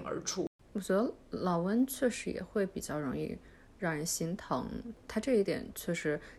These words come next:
Speaker 2: 讲得很到位。为什么会有那些心狠手辣的一面？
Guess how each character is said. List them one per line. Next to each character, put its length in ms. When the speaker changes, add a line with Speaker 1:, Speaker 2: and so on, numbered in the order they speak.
Speaker 2:
讲 180
得 60
很 120
到 200
位。 260
为 160
什 100
么 140
会 220
有 120
那 60
些 160
心 160
狠 100
手 160
辣 160
的 80
一 60
面？ 260